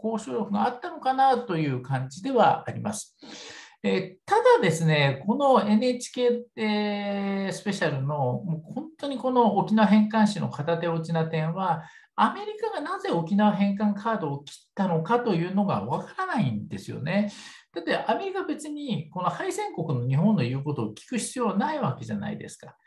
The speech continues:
で、何も核抜きとかね、えー、本土並みの条件を飲む必要全くなく、「いや、そんなんだったら返さねえよ」って言える立場なのにもかかわらず、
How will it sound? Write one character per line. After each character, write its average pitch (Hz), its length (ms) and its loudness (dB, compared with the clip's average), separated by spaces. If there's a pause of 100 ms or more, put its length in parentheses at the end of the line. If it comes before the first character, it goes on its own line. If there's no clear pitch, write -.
(180)
で、 202 140 2
何 262 240 2
も 143 100 0
核 131 280 -4
抜 214 160 2
き - 120 -12
と 240 140 -6
か - 400 0
ね、 160 320 -4
え 120 180 -4
ー、 110 60 -6
本 151 220 0
土 175 100 2
並 185 280 0
み - 20 -
の 185 160 2
条 165 200 -2
件 160 240 0
を 175 80 0
飲 208 60 4
む 190 60 0
必 - 160 -4
要 208 80 -6
全 208 380 -4
く 233 80 -4
な 240 140 -4
く、 147 120 -6
「い - 20 -2
や、 131 80 2
そ 170 180 -4
ん 202 60 4
な 262 100 2
ん 240 60 -2
だ 151 80 2
っ 107 80 -6
た 107 80 -2
ら - 100 -8
返 165 220 0
さ 269 140 -4
ね 220 160 0
え - 20 0
よ」 98 120 0
っ - 20 -10
て - 340 -12
言 185 180 0
え 240 40 2
る 247 160 -4
立 247 280 -2
場 185 160 0
な 214 160 -2
の 254 160 -2
に 170 80 0
も 131 140 -4
か 208 180 -8
か 254 120 -8
わ 262 100 0
ら 226 140 -2
ず、 208 240 -6